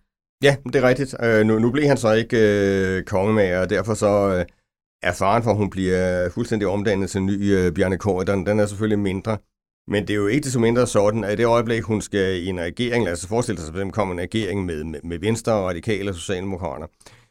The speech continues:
den type, så er det jo en regering, hvor både Radikale og Venstre vil presse enormt meget på for, for arbejdsudbudsreformer.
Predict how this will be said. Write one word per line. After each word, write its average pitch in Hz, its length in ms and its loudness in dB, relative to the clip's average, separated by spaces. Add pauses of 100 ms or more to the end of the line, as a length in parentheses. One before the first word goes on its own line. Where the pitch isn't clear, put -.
(140)
den 113 160 0
type, 104 400 0 (400)
så 113 140 2
er 123 60 6
det 123 100 6
jo 110 160 6
en 98 160 4
regering, 107 340 -2
hvor 98 120 -2
både 120 220 2
Radikale 107 640 -4
og 90 100 -10
Venstre 101 320 -6
vil 95 80 -2
presse 90 360 -4
enormt 107 220 0
meget 98 220 -2
på 101 200 -2
for, 92 340 -2
for 92 120 -8
arbejdsudbudsreformer. 90 1300 -6